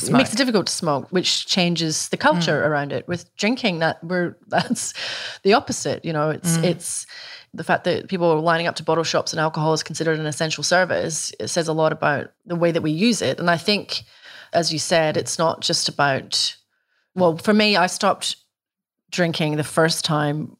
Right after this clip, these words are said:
Speaker 2: because I, the thought of, I met Chris Rain, who runs, um, a charity called Hello Sunday Morning, which is a really great place to go if you wanna just think about, you know, it's not a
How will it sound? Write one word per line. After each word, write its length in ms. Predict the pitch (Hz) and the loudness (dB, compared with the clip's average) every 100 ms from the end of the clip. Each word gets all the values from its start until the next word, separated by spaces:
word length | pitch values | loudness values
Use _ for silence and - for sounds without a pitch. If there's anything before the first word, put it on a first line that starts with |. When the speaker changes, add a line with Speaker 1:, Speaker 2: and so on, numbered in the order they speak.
| - | -10
Speaker 2:
because 300 | 160 170 151 | -4 0 2
I, 160 | 151 147 | 2 0
the 160 | 165 | -2
thought 600 | 151 - 175 165 - - - _ | -2 2 4 4 2 -4 -8 _
of, 460 | 151 147 143 - - _ _ _ - - | 2 2 2 -4 -18 _ _ _ -10 0
I 80 | 196 | 2
met 180 | 180 | 2
Chris 300 | - 185 - | 2 -2 0
Rain, 220 | 160 151 147 | -2 -2 -2
who 140 | 147 | -2
runs, 380 | 151 147 143 - | -2 -2 -4 -4
um, 300 | 143 147 - - | -4 -4 -10 -10
a 40 | |
charity 260 | - 147 147 | -4 -2 -2
called 240 | 143 143 | -4 -4
Hello 180 | 143 143 | -2 -2
Sunday 280 | 143 147 147 | -2 -2 -4
Morning, 380 | 143 147 143 143 | -4 -4 -6 -6
which 180 | - 156 | -8 -6
is 80 | |
a 40 | 165 | 0
really 180 | 185 165 | 0 2
great 220 | 151 147 | 0 0
place 240 | 156 151 | -2 -2
to 60 | - | -2
go 140 | 151 | 0
if 140 | 143 - | -2 -2
you 60 | |
wanna 160 | 156 151 | -2 0
just 300 | 151 - - | -2 -4 -2
think 160 | 170 - | -2 0
about, 300 | 160 147 - | 2 2 0
you 100 | 151 | -2
know, 180 | - 156 | 0 -2
it's 160 | - | 0
not 120 | 165 | 2
a 140 | 160 | 2